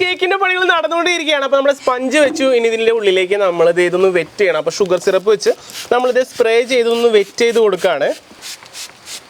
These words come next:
ഇനി നമ്മുടെ അടുത്ത ലെയർ നിരത്താൻ നമ്മുടെ ചോക്ലേറ്റ് മൂസ്. ഓക്കെ, ഇത് ഉണ്ടാക്കിയത് എങ്ങനെയാണെന്ന് ഓർമ്മയില്ലേ? നമ്മൾ നേരെ നമ്മളുടെ വിപ്പിംഗ് ക്രീം പതപ്പിച്ച് അതിലേക്ക് നമ്മളുടെ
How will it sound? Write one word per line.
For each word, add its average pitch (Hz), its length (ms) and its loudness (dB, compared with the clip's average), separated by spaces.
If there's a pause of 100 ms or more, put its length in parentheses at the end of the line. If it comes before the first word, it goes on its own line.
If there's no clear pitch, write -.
(1600)
ഇനി 320 140 2
നമ്മുടെ 403 240 2
അടുത്ത 311 240 -6 (120)
ലെയർ 339 260 2
നിരത്താൻ 311 340 0
നമ്മുടെ 302 180 -2 (100)
ചോക്ലേറ്റ് 302 420 0
മൂസ്. 277 220 0 (540)
ഓക്കെ, 233 220 4
ഇത് 311 140 4
ഉണ്ടാക്കിയത് 262 440 4
എങ്ങനെയാണെന്ന് 269 400 4
ഓർമ്മയില്ലേ? 226 460 2
നമ്മൾ 151 160 -2 (140)
നേരെ 156 340 0 (100)
നമ്മളുടെ 160 340 -2
വിപ്പിംഗ് 160 300 -2
ക്രീം 156 200 -2 (140)
പതപ്പിച്ച് 156 520 -4 (140)
അതിലേക്ക് 147 420 -6 (120)
നമ്മളുടെ 160 320 -4